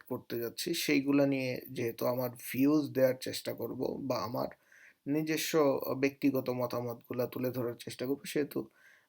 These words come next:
নামটা পরিবর্তিত করছি My Views। আহ, এবং,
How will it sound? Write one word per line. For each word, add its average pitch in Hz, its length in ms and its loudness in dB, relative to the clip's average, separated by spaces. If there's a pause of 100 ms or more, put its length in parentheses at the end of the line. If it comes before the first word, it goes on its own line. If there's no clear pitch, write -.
নামটা 123 480 -2
পরিবর্তিত 120 640 -6
করছি - 320 -4
My 123 280 -2
Views। 127 420 4 (520)
আহ, 117 720 -2
এবং, 139 360 6